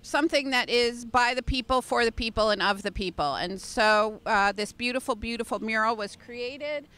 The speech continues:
by Falmouth residents. There were Falmouth people who donated time, and, um, most notably Upper Ca-, Mid Cape Lumber,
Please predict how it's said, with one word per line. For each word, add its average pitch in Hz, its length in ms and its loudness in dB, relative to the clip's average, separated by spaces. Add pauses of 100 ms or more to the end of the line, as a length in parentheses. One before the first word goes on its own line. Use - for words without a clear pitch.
(340)
by 214 680 2
Falmouth 226 440 0
residents. 262 640 0
There 208 160 0
were 208 100 -2
Falmouth 233 540 0
people 247 380 0
who 233 180 -4
donated 240 800 0
time, 247 640 2
and, 208 760 -2
um, 208 480 0 (260)
most 247 400 2
notably 233 840 0 (560)
Upper 233 260 4
Ca-, - 240 2
Mid 247 260 2
Cape 226 320 0
Lumber, 254 720 2